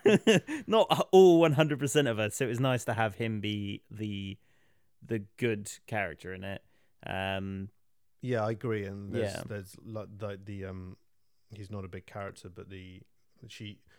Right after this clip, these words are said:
Speaker 2: uh, Ellie ends up working at an Irish pub, and the young Irish,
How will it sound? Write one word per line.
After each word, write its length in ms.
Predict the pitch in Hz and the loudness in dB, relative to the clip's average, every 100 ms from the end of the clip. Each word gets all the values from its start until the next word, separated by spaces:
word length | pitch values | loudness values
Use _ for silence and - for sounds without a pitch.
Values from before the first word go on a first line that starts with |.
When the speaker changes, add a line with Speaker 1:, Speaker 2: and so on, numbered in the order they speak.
| _ _ | _ _
Speaker 2:
uh, 140 | 110 95 | -12 -10
Ellie 220 | 107 107 | -8 -6
ends 180 | 98 95 | -8 -10
up 100 | 95 | -12
working 340 | 98 95 - | -10 -10 -12
at 60 | 95 | -14
an 60 | 95 | -12
Irish 280 | 95 92 - | -12 -14 -14
pub, 320 | - 101 90 | -10 -10 -10
and 160 | 92 92 | -14 -14
the 240 | 92 92 | -16 -14
young 240 | 113 98 95 | -10 -8 -8
Irish, 600 | 98 98 95 - - | -8 -10 -12 -14 -20